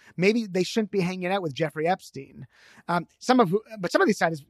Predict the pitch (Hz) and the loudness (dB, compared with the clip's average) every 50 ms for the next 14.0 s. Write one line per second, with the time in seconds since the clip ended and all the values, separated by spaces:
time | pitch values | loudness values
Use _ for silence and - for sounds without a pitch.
0 | 170 123 190 196 196 180 156 - 165 156 151 151 160 175 170 151 143 139 143 151 | -6 -4 -4 -4 -4 -6 -12 -10 -8 -6 -4 0 2 2 4 4 2 0 -4 -8
1 | - 170 160 151 - 160 147 143 123 165 156 139 - 156 131 - 147 135 127 123 | -8 -8 -8 -8 -8 -8 -12 -6 -6 -6 -6 -6 -8 -12 -12 -10 -12 -12 -12 -14
2 | 117 - - 156 147 147 143 139 143 139 135 135 123 139 127 123 - _ 156 156 | -14 -12 -8 -8 -8 -8 -6 -8 -8 -8 -10 -10 -10 -10 -10 -10 -12 _ -10 -8
3 | 156 160 156 - 135 - 127 135 160 165 156 - 165 160 160 - - - 139 127 | -8 -8 -10 -10 -16 -18 -18 -12 -10 -10 -10 -8 -10 -10 -10 -10 -10 -14 -14 -16
4 | 127 - - 175 165 131 120 117 160 - - _ _ _ _ - - - _ _ | -18 -10 -8 -8 -8 -8 -10 -12 -18 -20 -20 _ _ _ _ -20 -20 -20 _ _
5 | _ - - _ 208 196 196 196 202 202 196 208 - _ _ - 240 247 247 269 | _ -20 -10 _ 0 0 2 2 0 -2 -2 -4 -8 _ _ -6 -4 -2 0 2
6 | 330 339 302 285 262 214 240 233 - - 233 208 190 196 190 - - - 185 - | 2 2 2 2 6 6 6 4 6 2 0 2 2 -2 -4 -4 -8 -12 -8 -2
7 | - 180 175 170 170 165 - _ 156 151 160 156 151 151 147 147 143 151 _ 160 | 0 2 2 2 0 -2 -6 _ -2 -2 0 0 0 -2 -4 -4 -6 -10 _ -8
8 | 165 165 160 156 139 160 156 170 165 - - 180 160 156 156 151 - - 147 139 | -6 -6 -6 -8 -10 -8 -6 -6 -6 -4 -4 -4 -4 -2 -4 -6 -8 -8 -12 -12
9 | 143 139 123 113 - - - 160 139 139 131 131 139 127 135 - 165 160 - 147 | -12 -14 -16 -20 -20 -16 -14 -10 -10 -8 -10 -10 -14 -16 -16 -16 -16 -16 -16 -14
10 | - - 156 147 143 139 131 - 135 131 127 135 131 170 190 156 117 104 120 156 | -10 -8 -6 -6 -6 -8 -10 -12 -12 -12 -12 -10 -6 -6 -6 -6 -6 -10 -16 -20
11 | - _ _ - - - - _ _ _ - 214 214 - _ _ _ _ _ _ | -20 _ _ -20 -20 -20 -20 _ _ _ 4 4 4 4 _ _ _ _ _ _
12 | _ _ _ 214 196 185 208 220 220 214 196 175 - _ _ _ _ _ - 185 | _ _ _ -2 0 0 0 2 4 2 2 2 -2 _ _ _ _ _ -4 -2
13 | 175 170 165 165 165 165 - _ _ _ _ _ _ _ _ - 214 170 175 | 0 0 0 0 -2 -4 -10 _ _ _ _ _ _ _ _ -6 -4 -2 -2